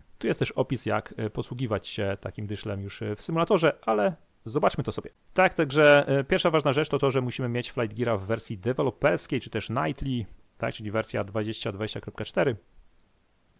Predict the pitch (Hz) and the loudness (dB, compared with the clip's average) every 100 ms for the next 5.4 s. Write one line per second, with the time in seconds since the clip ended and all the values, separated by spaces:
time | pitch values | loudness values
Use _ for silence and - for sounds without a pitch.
0 | _ 123 - 147 143 123 139 120 110 104 | _ -8 -2 0 2 2 2 2 -2 0
1 | 113 - 110 107 104 110 - 101 101 107 | 0 -2 -6 -6 -4 -6 -4 -4 -4 -6
2 | 101 - 95 98 - _ _ - 107 - | -8 -6 -6 -6 -10 _ _ -6 -4 -2
3 | 113 107 - 101 - 104 95 - - - | -2 -4 -4 -8 -4 -4 -4 -8 -20 -20
4 | - _ - 113 107 127 160 139 143 113 | -20 _ -8 -2 0 0 -2 0 0 0
5 | 107 98 143 | 0 0 0